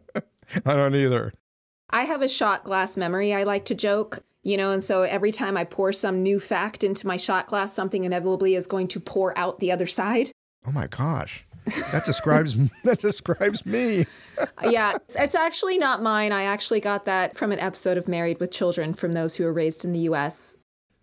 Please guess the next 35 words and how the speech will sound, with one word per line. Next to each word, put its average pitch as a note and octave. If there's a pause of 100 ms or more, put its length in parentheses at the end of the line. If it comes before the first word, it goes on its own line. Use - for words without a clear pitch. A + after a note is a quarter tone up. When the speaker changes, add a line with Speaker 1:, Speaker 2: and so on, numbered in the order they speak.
(260)
Speaker 2:
But, E3
uh, D3 (200)
it's -
a - (180)
great A3+
episode F#3+
for F#3
another F3
conversation. -
But, - (500)
you A3+
know, G#3+
so G#3+
a A3+
lot C4
of C#4+
my A#3
studies G#3
with G3+
the G3+
Shang G3
Hun G3
Lun F#3
is F#3
a A3
consistent A3
series F#3+
of F3+
me F3+
studying F#3+
it E3+
and E3+
then E3
forgetting F3
it -